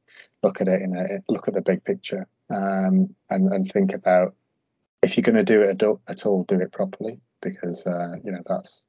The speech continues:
you know, a-, anything less will put, put big risks on you kind of getting to where you wanna be.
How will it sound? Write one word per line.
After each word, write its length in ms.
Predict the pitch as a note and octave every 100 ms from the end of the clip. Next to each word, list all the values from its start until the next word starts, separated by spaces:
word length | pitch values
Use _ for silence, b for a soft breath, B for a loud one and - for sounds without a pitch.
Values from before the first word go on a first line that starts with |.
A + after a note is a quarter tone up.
| _ _
you 60 | G3
know, 160 | F3 - -
a-, 300 | - - -
anything 460 | G2+ F#2+ F#2+ F#2+ F2+
less 340 | F2+ F2 - -
will 300 | G2 F2 F#2 - _ _ _ _ _ _ _
put, 120 | - - _ -
put 180 | F#2+
big 200 | F#2+ F#2+
risks 280 | F#2+ F#2 -
on 160 | G2 F2
you 140 | F2
kind 180 | - F#2
of 80 | E2
getting 240 | G2 F#2+
to 80 | F#2+
where 140 | - E2+
you 120 | F2
wanna 160 | F2
be. 260 | F2 C#3 F#2+